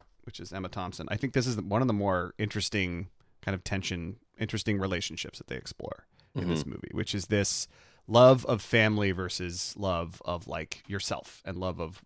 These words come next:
Speaker 1: what you want. Um, and I wrote down, <laughs> I mean, <sighs> having, having a family member like that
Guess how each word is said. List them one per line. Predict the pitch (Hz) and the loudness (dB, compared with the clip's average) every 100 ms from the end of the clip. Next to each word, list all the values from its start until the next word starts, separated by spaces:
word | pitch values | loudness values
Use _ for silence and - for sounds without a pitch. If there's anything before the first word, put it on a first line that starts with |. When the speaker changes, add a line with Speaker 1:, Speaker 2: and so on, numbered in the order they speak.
| _ - | _ -8
Speaker 1:
what | 104 | -6
you | 101 | -4
want. | 87 76 - - _ _ _ - - | -6 -8 -10 -20 _ _ _ -20 -10
Um, | 78 67 53 - _ _ _ - - _ - | -8 -6 -10 -16 _ _ _ -20 -20 _ 2
and | 123 - _ - | 2 0 _ 6
I | 208 | 8
wrote | 151 113 98 | 10 6 6
down, | 104 87 - | 0 -2 -4
<laughs> | - | 0
I | 143 | 4
mean, | 117 98 - _ _ _ _ _ _ _ - _ - - _ _ - | 4 2 -6 _ _ _ _ _ _ _ -20 _ -20 -20 _ _ -8
<sighs> | - - - - _ | -8 -8 -14 -20 _
having, | - 165 175 190 | 0 4 6 4
having | - 147 175 | 6 6 8
a | 156 | 6
family | 143 135 131 | 8 8 8
member | 107 95 95 87 | 6 4 2 2
like | 104 110 - | 4 4 4
that | - | -6